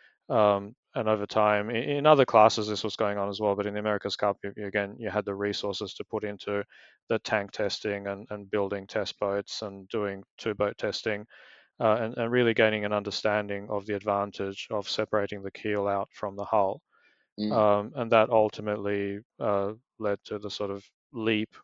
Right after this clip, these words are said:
Speaker 1: of, well, if we put wings on the end of the keel, we can both increase the efficiency of the keel hydrofoil, uh, and, uh, move the, the ballast, the mass,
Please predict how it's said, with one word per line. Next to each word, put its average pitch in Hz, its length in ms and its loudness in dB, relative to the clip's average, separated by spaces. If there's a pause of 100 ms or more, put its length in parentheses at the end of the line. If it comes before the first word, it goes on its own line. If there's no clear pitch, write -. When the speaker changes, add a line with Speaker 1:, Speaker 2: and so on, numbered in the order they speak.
(100)
Speaker 1:
of, 101 400 -2
well, 104 140 -4
if 95 120 -10
we 107 60 -8
put 101 200 -6
wings 107 280 -2
on 101 100 -4
the 98 80 -8
end 98 120 -8
of 98 80 -10
the 98 80 -8
keel, 101 340 -2
we 101 140 -4
can 101 280 -8
both 104 320 4 (500)
increase 107 340 0
the 107 60 -4
efficiency 98 720 -4 (180)
of 95 280 0 (280)
the 101 200 -2 (420)
keel 101 260 -2
hydrofoil, 104 640 0 (520)
uh, 98 300 4
and, 98 460 0 (180)
uh, 107 140 -2
move 101 260 -4
the, 101 240 -2
the 104 80 -4
ballast, 101 600 0
the 104 80 -6
mass, 101 480 -4